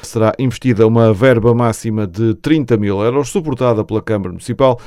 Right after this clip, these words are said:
que esteve representada na cerimónia pelo vereador Marco Barbosa, responsável pelo Pelouro da Juventude, que promoveu mais uma edição do O P J com o objetivo de promover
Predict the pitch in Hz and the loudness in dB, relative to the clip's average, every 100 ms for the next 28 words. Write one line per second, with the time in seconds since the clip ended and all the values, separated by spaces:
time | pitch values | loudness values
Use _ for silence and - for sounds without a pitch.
0 | - - - 147 123 123 - 151 117 120 | -20 -20 -6 -2 -2 -4 -2 0 2 2
1 | 110 104 98 - 110 107 104 98 - 98 | 2 0 -4 -4 -2 -2 -4 -6 -6 -8
2 | 87 107 98 107 101 117 98 95 92 90 | -4 -4 -2 -2 -2 -2 -4 -6 -8 -4
3 | 104 117 101 98 - 147 120 117 101 98 | 0 0 0 -6 -4 -2 0 0 0 -4
4 | - 101 - - 113 107 95 98 85 113 | -6 -8 -8 -4 0 0 -2 -4 -4 -2
5 | 135 139 120 - - - - 190 123 117 | 0 -2 -4 -16 -20 -14 -4 -2 0 2
6 | 120 113 107 110 110 107 101 - 104 101 | 2 2 0 0 0 -2 -2 -4 -4 -4
7 | 92 92 - 107 98 120 117 113 143 147 | -6 -8 -6 -6 0 0 0 -2 0 -2
8 | 101 104 - 98 92 104 160 127 92 113 | 0 -4 -4 -6 -6 -2 0 0 2 0